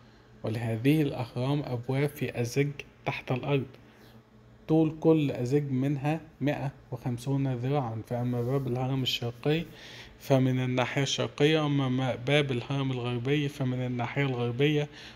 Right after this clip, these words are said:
وأما باب الهرم المؤزر فمن الناحية الشمالية. وفي الأهرام من الذهب ما لا يحتمله الوصف. ثم أن المترجم لهذا الكلام من القبط،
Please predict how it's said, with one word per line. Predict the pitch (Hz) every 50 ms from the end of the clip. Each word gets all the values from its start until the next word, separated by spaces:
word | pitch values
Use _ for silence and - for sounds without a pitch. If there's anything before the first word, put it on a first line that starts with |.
| - - -
وأما | 135 131 131 139 135 135 131 127
باب | 120 135 147 156 147 143
الهرم | 139 127 123 135 139 139 135 123 120
المؤزر | 117 117 117 120 127 160 - - 143 151 160 156 151 151 - - - - - - - -
فمن | - 131 131 131 135 131 127
الناحية | 127 123 123 123 123 123 123 117 - - 143 147 143 147
الشمالية. | - - - 127 - - - 127 123 123 123 123 131 143 151 156 151 151 151 147 139
وفي | 135 - -
الأهرام | 127 - - 131 127 127 127 131 139 147 151 143 139
من | 131 131 127
الذهب | 131 123 120 123 139 143 139 151 143 143 - - - - - - - - -
ما | 131 127 131 139 147 147
لا | 139 139 139 139
يحتمله | 135 131 127 - - - 143 139 139 131 131 131 131 131
الوصف. | 123 127 127 139 135 - - - - - - - - - - - - - - - - - -
ثم | - 139 135 131 123
أن | - 123 139 160 165 156 151
المترجم | 151 151 147 143 135 - - 165 170 160 139 131 135 139 143 139 127
لهذا | 117 113 120 131 143 151 139 143
الكلام | 127 123 - - 139 127 139 151 147 143 131 127 123 120 120 120 123
من | 139 151 151
القبط، | 143 127 120 120 - - - 147